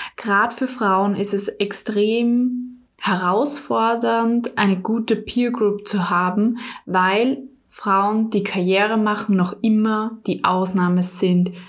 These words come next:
im deutschsprachigen Raum, in Österreich, in Deutschland, in der Schweiz. Es ist noch immer die Ausnahme, dass Frauen die Hauptverdienerinnen der Familie sind oder dass sie nach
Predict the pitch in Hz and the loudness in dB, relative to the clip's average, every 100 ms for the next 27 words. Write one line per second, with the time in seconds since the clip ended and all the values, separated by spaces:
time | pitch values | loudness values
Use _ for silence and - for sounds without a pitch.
0 | - _ 226 220 220 196 180 180 - 170 | -20 _ -2 0 0 0 -2 -2 -2 -2
1 | - 180 175 175 160 175 - 233 220 196 | 0 0 0 0 -2 -2 0 0 0 0
2 | - 190 185 180 180 226 233 180 180 190 | 0 -2 0 0 2 0 0 0 0 0
3 | 180 180 175 175 175 165 175 - - - | 2 2 2 0 -2 -2 -2 -4 -6 -20
4 | - - - _ - 190 247 240 226 - | -20 -20 -20 _ -4 0 0 0 -2 -2
5 | 240 262 254 233 - 196 214 226 220 214 | -2 0 0 -2 0 0 2 0 0 2
6 | 214 220 220 220 190 196 - 190 190 190 | 2 2 0 0 0 -2 0 2 2 2
7 | 196 202 190 185 185 220 240 - 220 202 | 2 0 0 0 0 2 0 0 -4 0
8 | 202 196 196 190 190 190 196 196 185 180 | 2 2 2 2 2 0 0 0 0 0
9 | 190 190 226 226 196 - - 214 - - | 0 0 2 2 0 0 -2 -6 -6 -12
10 | - - - 208 196 190 185 185 190 185 | -14 -14 -6 0 0 2 0 0 0 0
11 | 185 - 185 180 180 185 - - 196 190 | 0 0 2 2 0 -4 -12 -2 2 2
12 | 196 214 | 2 0